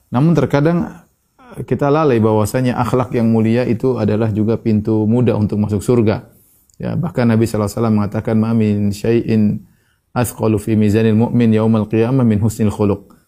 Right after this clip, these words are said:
Tidak ada sesuatu yang paling berat ditimbang pada hari kiamat di timbangan seorang mukmin seperti akhlak yang mulia. Di antara akhlak yang mulia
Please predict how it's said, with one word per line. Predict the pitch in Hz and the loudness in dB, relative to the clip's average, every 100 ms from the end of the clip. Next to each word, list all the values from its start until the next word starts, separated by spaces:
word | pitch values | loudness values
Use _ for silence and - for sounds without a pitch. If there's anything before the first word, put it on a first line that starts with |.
| _ | _
Tidak | 113 110 | 0 0
ada | 120 | 0
sesuatu | 110 110 107 | -2 -4 0
yang | 123 107 104 | 0 2 0
paling | 104 104 101 | 0 0 0
berat | - 113 | 0 -2
ditimbang | 107 117 107 | 0 0 0
pada | 104 101 101 | 0 0 0
hari | 104 101 | 0 0
kiamat | 107 104 117 127 - - | 0 0 0 -2 -8 -4
di | 104 | -4
timbangan | - 107 107 113 | 0 2 2 0
seorang | 104 - 107 101 | -2 -2 -2 -2
mukmin | 107 131 113 | -2 -2 -2
seperti | - 95 120 113 | -4 -4 -4 -4
akhlak | 107 104 104 | -4 -6 -4
yang | 98 | -4
mulia. | 95 101 95 104 _ _ _ _ _ _ - | 0 0 -2 -6 _ _ _ _ _ _ -2
Di | 127 | 0
antara | 117 147 156 | 2 0 0
akhlak | 127 117 | 0 0
yang | 120 113 | 2 2
mulia | 120 123 107 107 | 4 4 2 0